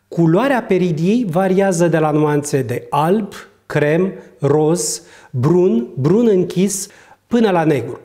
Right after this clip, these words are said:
În final, ascomii sunt tuberculiformi, au o consistență cărnoasă, rareori lemnoasă,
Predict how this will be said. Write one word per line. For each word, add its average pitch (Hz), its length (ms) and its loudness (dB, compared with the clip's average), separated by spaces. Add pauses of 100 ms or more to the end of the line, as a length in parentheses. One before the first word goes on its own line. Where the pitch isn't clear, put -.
(380)
În 240 240 2
final, 185 580 0 (720)
ascomii 285 540 0
sunt 247 340 -2
tuberculiformi, 190 1120 0 (440)
au 151 140 2
o 233 60 2
consistență 214 840 0
cărnoasă, 165 1000 -2
rareori 165 920 0
lemnoasă, 160 840 0